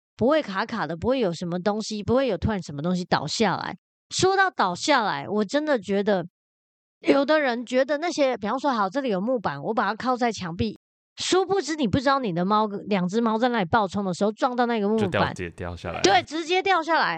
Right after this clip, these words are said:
Speaker 1: 好，那你们就再也打不开了，因为被那个木板挡住，<laughs> 再也进不去。好，没有压到宠物还好，那如果压到了呢？
Speaker 2: 是啊。
Speaker 1: 对不对？其实我觉得养宠物跟养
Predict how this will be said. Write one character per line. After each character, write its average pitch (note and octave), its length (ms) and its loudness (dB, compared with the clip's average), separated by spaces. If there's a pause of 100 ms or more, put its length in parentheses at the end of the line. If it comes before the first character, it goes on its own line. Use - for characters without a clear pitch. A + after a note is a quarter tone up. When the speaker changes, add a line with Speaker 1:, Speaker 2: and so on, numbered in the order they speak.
Speaker 1:
好， B3+ 180 2 (100)
那 C4+ 180 -4
你 B3+ 80 -10
们 F#3 160 -10
就 A#3 120 -4
再 B3 120 0
也 G#3 60 -2
打 E3 120 -6
不 F#3+ 100 -4
开 G3 180 2
了， F#3 100 0
因 G3+ 60 -2
为 A#3 60 -4
被 A3+ 140 -2
那 A3 100 -2
个 G#3 60 -2
木 G#3 140 -2
板 F3 180 -2
挡 D#3+ 120 -4 (140)
住， F#3+ 200 -2
<laughs> - 1400 -4
再 F#4 200 4
也 C#4 140 0
进 D#4+ 220 -6
不 D4 60 -6
去。 C#4 220 0 (220)
好， D4+ 120 4 (240)
没 D4+ 200 4
有 E4+ 140 4
压 C#4+ 200 4
到 D#4+ 160 4
宠 G3+ 220 -2
物 A#3+ 180 2
还 D#3+ 280 -2
好， E3+ 300 0
那 D4 160 4
如 A#3+ 100 -4
果 G3+ 100 0
压 E3+ 240 0
到 F3+ 180 4
了 D3+ 160 0
呢？ D3+ 340 0
Speaker 2:
是 - 40 -6
啊。 - 40 -6
Speaker 1:
对 A3+ 120 2
不 A3+ 40 0
对？ A#3+ 240 2 (500)
其 D4 100 2
实 D4 100 0
我 E3+ 160 0
觉 F#3 160 -2
得 - 140 -6 (200)
养 G3 200 2
宠 F3+ 260 -2
物 G#3 160 2
跟 F#3 360 0
养 E3+ 180 0